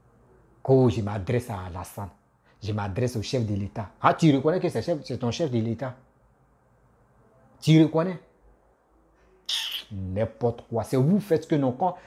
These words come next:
quand les gens nous voient dans la rue, on dit non, que nous, les, nous surtout. Tu, toi-même, souvent, mais tu es là comme ça. Et puis, quand tu vois où les gars mettent les bouches des politiques, là, tu, tu,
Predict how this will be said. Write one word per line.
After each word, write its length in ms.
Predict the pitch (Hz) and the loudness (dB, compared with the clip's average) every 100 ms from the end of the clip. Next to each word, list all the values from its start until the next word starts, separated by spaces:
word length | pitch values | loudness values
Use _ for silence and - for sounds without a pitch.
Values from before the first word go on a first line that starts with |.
| - | -6
quand 120 | - 196 | 2 4
les 160 | 127 | 4
gens 140 | 113 160 | 6 4
nous 120 | 170 | 4
voient 220 | 117 139 | 6 6
dans 120 | 117 | 6
la 100 | 113 | 2
rue, 180 | 117 135 | 2 0
on 60 | 113 | -2
dit 120 | 135 | -2
non, 180 | 135 127 | -2 -2
que 120 | 131 | 0
nous, 140 | 151 | 0
les, 200 | 131 104 - _ - | -2 -4 -10 _ -6
nous 140 | 127 | -4
surtout. 420 | 143 185 - 160 147 _ _ | -2 -4 -2 -2 -4 _ _
Tu, 80 | - 196 | 0 2
toi-même, 300 | 233 226 202 | 4 4 2
souvent, 260 | - 139 175 | 0 0 0
mais 140 | 175 | 0
tu 120 | - | -2
es 60 | 123 | -2
là 160 | 143 143 | 0 -2
comme 140 | 110 | -6
ça. 140 | - 123 | -6 -6
Et 40 | |
puis, 220 | 147 170 - _ _ - | -4 -8 -8 _ _ -2
quand 140 | 226 | -2
tu 120 | - | 0
vois 220 | 127 147 160 | 2 4 6
où 180 | 185 | 4
les 140 | 151 117 | 4 2
gars 160 | 135 | 0
mettent 340 | 135 131 139 139 | -2 -2 -2 0
les 120 | 143 | -2
bouches 360 | 131 101 135 113 | -2 -4 -4 -2
des 120 | 117 | -2
politiques, 420 | 110 98 - 120 | -2 -4 -6 -6
là, 100 | 104 | -8
tu, 220 | - 104 | -8 -10
tu, 160 | - | -8